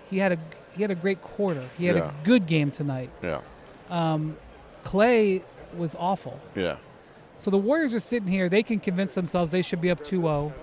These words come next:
Speaker 2: Yeah.
Speaker 1: And they don't feel like they've played their best game yet.
Speaker 2: Yeah.
Speaker 1: And if you're the Celtics, you're saying, "If we just would have handled our business and not handed them the ball for thirty-three points, we'd be up two oh."
Speaker 2: And, you know, the Warriors won in Boston
Speaker 1: That's
Speaker 2: earlier
Speaker 1: right.
Speaker 2: this season.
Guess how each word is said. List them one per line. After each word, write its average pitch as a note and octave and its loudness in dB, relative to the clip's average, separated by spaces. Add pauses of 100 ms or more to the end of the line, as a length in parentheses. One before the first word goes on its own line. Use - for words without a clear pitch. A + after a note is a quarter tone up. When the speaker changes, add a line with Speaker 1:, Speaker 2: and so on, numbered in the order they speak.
(160)
Speaker 2:
Yeah. F#2 -6 (480)
Speaker 1:
And E3+ 2
they F#3 6
don't F#3+ 4
feel - -2
like F3+ 0
they've E3+ -2
played F3 0
their E3 0
best D#3 -4
game D3 -4
yet. F#2 -8
Speaker 2:
Yeah. F2 -2 (320)
Speaker 1:
And F3 -2
if E3 -2
you're G#3+ 8
the G#3+ 2
Celtics, G3+ 0
you're G3 -2
saying, E3+ -2 (420)
"If - -8
we G3 0
just G#3 -2
would A3 2
have E3 -2
handled G3 -2
our E3+ 0
business D#3+ -2
and D#3+ -4
not E3+ 0
handed F3+ -2
them E3 0
the D3+ -2
ball D#3 2
for D3 -6
thirty-three E3+ -4
points, D3+ -6 (520)
we'd C4+ 0
be F#3 2
up C#3+ -2
two D3 -4
oh." C3 -8 (440)
Speaker 2:
And, B2 2
you A#2+ 4
know, B2+ 8
the A2+ 6
Warriors B2 8
won A2+ 4
in G2 -2
Boston G2+ 6 (680)
Speaker 1:
That's G#2 4
Speaker 2:
earlier F#2+ 4
Speaker 1:
right. F#2 0
Speaker 2:
this F2 -4
season. F2 -4